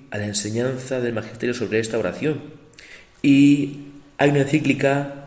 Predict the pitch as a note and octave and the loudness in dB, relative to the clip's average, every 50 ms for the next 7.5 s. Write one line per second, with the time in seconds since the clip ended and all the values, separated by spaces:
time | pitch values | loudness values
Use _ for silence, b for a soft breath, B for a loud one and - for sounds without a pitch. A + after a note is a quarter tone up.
0 | - - - G2 F#2+ F2+ F2+ - C3 C3 A#2+ A#2 A2+ A2+ A2+ A2+ A2+ A2+ - - | -14 -10 -8 -6 -6 -4 -2 0 2 2 4 4 2 2 0 -4 -6 -8 -12 -14
1 | - - G#2 G#2 G#2+ G2+ G#2 G2+ - G2 F2 F#2 A2 A#2+ A#2 - - G#2 G2+ G2+ | -12 -8 -2 -2 0 0 0 -2 -2 -2 -2 -2 0 -2 -2 0 0 -2 0 -2
2 | G2+ G2+ - G2+ - - - - G#2 F2 A2+ A#2 A2+ A2+ A2+ A#2+ A#2 A#2 A#2+ B | -2 -6 -10 -10 -8 -8 -6 -6 -4 0 2 2 2 2 0 -2 -2 -4 -8 B
3 | B B B B B B B B B B B _ - A2+ G2+ F2+ F#2+ B2+ B2+ A#2+ | B B B B B B B B B B B _ 0 0 0 2 4 4 4 4
4 | C3 B2+ - - A#2+ G2+ - - G2 F#2+ G2 A2+ A#2 A#2+ A#2+ A2 - A2 F#2 G#2 | 2 0 -2 -2 -4 -6 -6 -6 -6 -4 0 2 2 4 4 4 2 2 0 0
5 | C3+ D3+ C3+ A2 F#2 F#2 G2 G2 - - - B B B B B B B B B | 0 0 0 -2 -4 -4 -6 -8 -12 -14 -18 B B B B B B B B B
6 | - A2 G#2+ G2+ G2+ G#2 G#2 A2+ B2 B2+ B2 - - - - A#2+ B2 C3+ C#3 C#3 | -4 -2 0 0 -2 0 0 2 2 2 2 0 -2 -4 -6 -4 -2 -2 -2 -2
7 | C#3 C#3 - D3 D3 D3+ D3+ - - - | -2 -2 -2 -2 0 -2 -4 -8 -12 -18